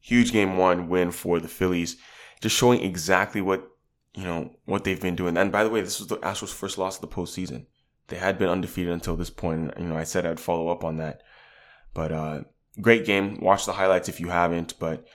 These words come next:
you know, it's, it's the usual suspects. The middle of the Phillies lineup continues to click, and their bullpen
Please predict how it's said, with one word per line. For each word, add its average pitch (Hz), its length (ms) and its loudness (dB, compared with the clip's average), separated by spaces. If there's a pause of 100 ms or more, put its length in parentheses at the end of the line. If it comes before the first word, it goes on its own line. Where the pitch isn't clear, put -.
(180)
you 87 80 -8
know, 85 120 2
it's, 87 140 -4
it's - 140 -8
the 92 80 0
usual 98 300 2
suspects. - 680 -2 (200)
The 85 80 -6
middle 101 320 8
of 101 60 6
the 95 60 2
Phillies 95 320 -4
lineup 90 260 2
continues 90 300 -4
to 82 80 -10
click, - 360 -6
and 85 160 -4
their 82 140 -6
bullpen 85 720 -2